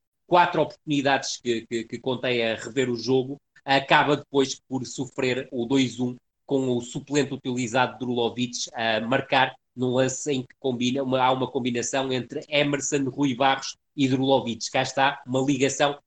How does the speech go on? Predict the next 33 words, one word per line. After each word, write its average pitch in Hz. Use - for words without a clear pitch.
entre 147
dois 156
reforços -
e 147
Drulovic 135
a 123
ter 127
aqui 123
um 120
papel 120
absolutamente 117
ful-, 123
fulcral. 127
Recordar 147
que 151
depois 135
do 143
dois 147
um, 151
o 139
Aloisi 147
ainda 151
falha 151
uma 139
grande 139
penalidade 143
que -
podia 143
ter 143
dado 147
o 147
três 151
um 175